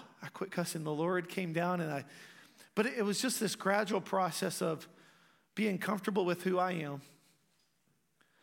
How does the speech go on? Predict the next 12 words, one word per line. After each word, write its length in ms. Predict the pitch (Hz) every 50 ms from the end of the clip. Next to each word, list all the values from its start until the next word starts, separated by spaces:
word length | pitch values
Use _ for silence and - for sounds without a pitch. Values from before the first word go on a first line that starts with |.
| - - _ -
of 140 | 170 160 151
having 320 | 170 196 180 175 180 165
self-control 800 | - - - 214 196 190 - - 190 - - - 190 185 180 175
by 220 | 160 165 160 156 151
being 260 | 139 165 160 151 147
filled 300 | - - 185 180 175 165
with 120 | 175 170 -
the 80 | 147
Holy 280 | 127 165 170 156 156 139
Spirit, 500 | - - - - - 151 143 151 - -
'cause 180 | - 143 -
he's 300 | - 196 180 170 - -